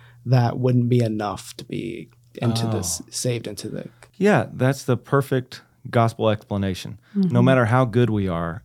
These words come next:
Speaker 2: it's not gonna be enough.
Speaker 1: Yeah, unless you're actually a follower and believer
Speaker 2: Yeah,
Speaker 1: and,
Speaker 2: 'cause
Speaker 1: like,
Speaker 2: Jesus
Speaker 1: and
Speaker 2: becomes the
Speaker 1: baptized.
Speaker 2: goodness, the good enough that we could never obtain.
Speaker 3: Mm-hmm.
Speaker 2: Like, no matter how hard I try, I'm always gonna fail at some point. Like,
Speaker 3: Right.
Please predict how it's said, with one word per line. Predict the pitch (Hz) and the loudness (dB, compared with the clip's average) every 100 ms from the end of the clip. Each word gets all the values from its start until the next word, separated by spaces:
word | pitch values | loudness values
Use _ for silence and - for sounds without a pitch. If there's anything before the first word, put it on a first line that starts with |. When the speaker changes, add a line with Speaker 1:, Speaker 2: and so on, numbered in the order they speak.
| - | -12
Speaker 2:
it's | 101 | -4
not | 123 127 | 0 0
gonna | 123 | 0
be | 110 | 0
enough. | 101 92 113 98 82 - - - - | 0 2 2 2 0 -14 -20 -18 -4
Speaker 1:
Yeah, | 143 135 127 | 2 4 4
unless | 131 123 - | 4 2 0
you're | 123 | 0
actually | 120 - 123 | -2 -2 -4
a | 117 | -2
follower | 120 117 113 110 | -2 -2 -2 -4
and | 107 | -6
believer | 107 110 107 - 95 104 | -6 -6 -8 -8 -10 -4
Speaker 2:
Yeah, | 135 139 | 0 0
Speaker 1:
and, | 104 | 0
Speaker 2:
'cause | 117 | 0
Speaker 1:
like, | 107 | 0
Speaker 2:
Jesus | 143 160 139 | 0 0 0
Speaker 1:
and | 117 | -2
Speaker 2:
becomes | 127 123 117 113 | 0 2 2 2
the | - | -2
Speaker 1:
baptized. | 120 107 | -4 0
Speaker 2:
goodness, | 123 120 113 107 - - _ _ - | 0 2 0 -2 -8 -16 _ _ -4
the | 113 | -2
good | 101 135 | 4 4
enough | 120 107 101 78 - 120 | 6 4 2 -2 -6 -2
that | 104 | 0
we | 113 117 | 0 -2
could | - 113 | 0 0
never | 110 110 107 | 2 2 0
obtain. | 98 - 87 - - | -2 -6 -10 -10 -4
Speaker 3:
Mm-hmm. | 190 175 175 175 143 | -2 0 -2 -4 -2
Speaker 2:
Like, | 110 117 | 0 4
no | 131 | 4
matter | 139 127 | 6 6
how | 135 131 | 6 4
hard | 127 | 4
I | 110 | 4
try, | 98 113 95 | 2 0 0
I'm | 92 | 0
always | 113 117 98 | 2 2 2
gonna | 98 90 | -2 -4
fail | - 104 101 92 | 0 2 2 0
at | - | -4
some | - 104 92 | -2 -2 -2
point. | 78 - - | -6 -10 -6
Like, | - 196 | -2 0
Speaker 3:
Right. | 175 | -2